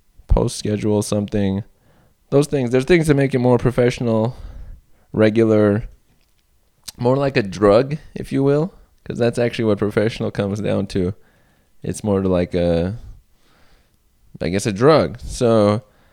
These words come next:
uh, I could go into an episode on that. And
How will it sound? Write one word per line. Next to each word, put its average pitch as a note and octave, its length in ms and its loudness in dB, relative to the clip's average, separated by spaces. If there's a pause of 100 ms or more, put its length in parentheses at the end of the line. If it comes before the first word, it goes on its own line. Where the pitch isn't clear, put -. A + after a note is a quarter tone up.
(760)
uh, F2 140 -2
I G2+ 100 0
could G#2 160 -6
go G2+ 120 0
into G2 200 -4
an F2+ 80 -2
episode F2+ 400 -4
on E2 160 -2
that. F2+ 260 -4 (1200)
And A#2+ 580 0